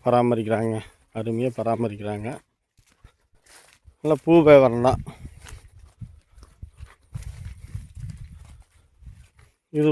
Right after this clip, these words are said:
வந்து இப்போ நம்ம அக்னி மூலைக்கு வந்துட்டோங்க. இதுதாங்க இந்த காட்டுக்கு உண்டான அக்னி மூலைங்க. அக்னி மூலையும் கட் ஆகல. இதுல பார்த்தீங்கன்னா, அக்னி மூலை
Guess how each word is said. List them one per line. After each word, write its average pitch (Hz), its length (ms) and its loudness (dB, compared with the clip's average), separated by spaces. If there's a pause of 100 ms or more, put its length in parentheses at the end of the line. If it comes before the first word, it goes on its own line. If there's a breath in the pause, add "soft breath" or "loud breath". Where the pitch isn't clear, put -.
வந்து 143 240 4
இப்போ 165 160 4 (1200 loud breath)
நம்ம 139 240 4
அக்னி 135 300 0
மூலைக்கு 123 300 0
வந்துட்டோங்க. 107 340 -4 (1500 loud breath)
இதுதாங்க 123 400 -2
இந்த 117 100 -2 (100)
காட்டுக்கு 110 340 -4
உண்டான 107 340 -8 (960)
அக்னி 107 220 -10 (100)
மூலைங்க. 101 340 -8 (1600)
அக்னி 117 320 -8
மூலையும் 117 280 -2
கட் 98 200 -10
ஆகல. 101 240 -14 (1400)
இதுல 165 200 4 (100)
பார்த்தீங்கன்னா, 151 440 2
அக்னி 139 200 -2 (100)
மூலை 135 300 4